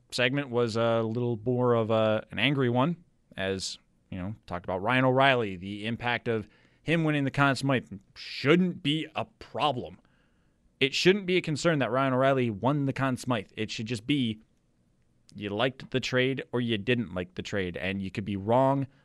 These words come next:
about it and be willing to admit it. You don't have to go ahead and write something about it and then say, for example, "Oh, hey, at the moment, I thought it was a good deal, and now I think at the moment now,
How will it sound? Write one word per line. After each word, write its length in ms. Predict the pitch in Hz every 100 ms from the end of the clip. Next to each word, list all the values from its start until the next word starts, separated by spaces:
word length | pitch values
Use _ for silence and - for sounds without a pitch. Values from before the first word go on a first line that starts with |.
| -
about 360 | 113 131 135
it 100 | 135 120
and 140 | 98
be 100 | 92
willing 300 | 107 143 143
to 160 | 127 104
admit 300 | 104 123 107
it. 120 | - _ _ _
You 80 | -
don't 100 | 131
have 140 | 147 139
to 40 |
go 140 | 147
ahead 240 | 131 117 127
and 380 | 98 90 90 95
write 260 | 123 156
something 300 | - 139 139
about 320 | 127 120 120
it 180 | 120 - _ _ _ -
and 120 | 107
then 200 | 120 120
say, 340 | - 131 123 117
for 220 | 120 117
example, 420 | 107 117 110 113
"Oh, 180 | 131 123
hey, 220 | 131 123
at 200 | 131 143
the 60 | 131
moment, 420 | 131 160 131 117 _ _ _ -
I 140 | 131
thought 320 | - 147 131 - _ _ _ _ _ -
it 180 | 131 127
was 220 | 131 120
a 40 | 123
good 300 | 113 139 107
deal, 300 | 147 127 107
and 160 | 107
now 400 | 143 147 120 120 _ _ _ -
I 280 | 131 123
think 280 | 117 151 131 -
at 220 | 147 -
the 80 | 147
moment 360 | 143 160 139 107
now, 500 | 139 160 117 104